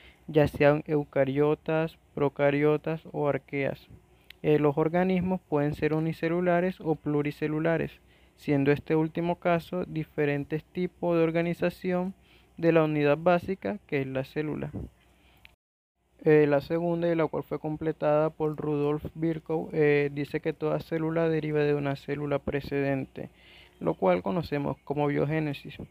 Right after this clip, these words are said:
En otras palabras, este postula-, este postulado, eh, constituye la refutación de la teoría de generación espontánea, la cual hipotetizaba la posibilidad de que se generara vida a partir de elementos inanimados.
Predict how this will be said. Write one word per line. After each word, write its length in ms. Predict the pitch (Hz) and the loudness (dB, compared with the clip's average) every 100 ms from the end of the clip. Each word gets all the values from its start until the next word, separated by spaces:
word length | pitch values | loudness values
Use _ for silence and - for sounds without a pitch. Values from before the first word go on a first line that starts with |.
| _ _ - | _ _ -8
En 140 | 156 147 | -2 -2
otras 240 | - - | -2 -4
palabras, 640 | 175 175 170 165 170 170 - | 0 2 2 2 -2 -6 -8
este 300 | 156 - 160 | -8 -6 -6
postula-, 560 | 165 160 - 175 170 - | -6 -6 -6 -2 -2 -2
este 280 | 160 - 170 | -4 -6 -6
postulado, 640 | 170 - 190 175 175 190 180 | -6 -4 0 2 2 -2 -2
eh, 200 | 160 151 | -2 0
constituye 580 | 156 143 151 147 147 151 | -4 -6 -6 -4 0 2
la 140 | 160 | 2
refutación 720 | 156 151 160 151 147 - 147 147 | 0 -2 -6 -6 -6 -4 -4 -2
de 100 | 156 | 0
la 100 | 156 | 0
teoría 500 | 156 147 147 143 156 - - - _ _ | -2 -8 -4 -4 -6 -12 -20 -20 _ _
de 120 | 147 | -6
generación 600 | 151 147 143 139 - 143 | -2 0 2 0 0 -6
espontánea, 760 | 139 - 147 143 156 156 147 143 - _ _ _ _ - | -8 -8 -6 -4 -2 0 -2 -6 -10 _ _ _ _ -2
la 140 | 151 | 0
cual 200 | 147 143 | 2 0
hipotetizaba 840 | 147 160 160 156 170 - 170 170 | 0 -2 -2 -4 -4 -2 0 2
la 120 | 170 | 0
posibilidad 840 | 165 156 - 160 156 170 170 165 170 | -2 -6 -6 -4 -2 0 0 0 -2
de 180 | 170 160 | -4 -6
que 140 | 156 | -6
se 160 | 143 147 | -8 -6
generara 520 | 147 147 147 143 156 | -4 0 2 2 0
vida 440 | 165 165 170 175 | 0 -2 -2 0
a 60 | 156 | 0
partir 420 | - 147 151 143 | 0 -4 -4 -4
de 140 | 143 147 | 0 0
elementos 520 | 147 147 143 147 143 | 0 -4 -6 -6 -4
inanimados. 800 | 143 139 147 143 139 139 139 | -2 -2 -2 -2 -2 -2 -6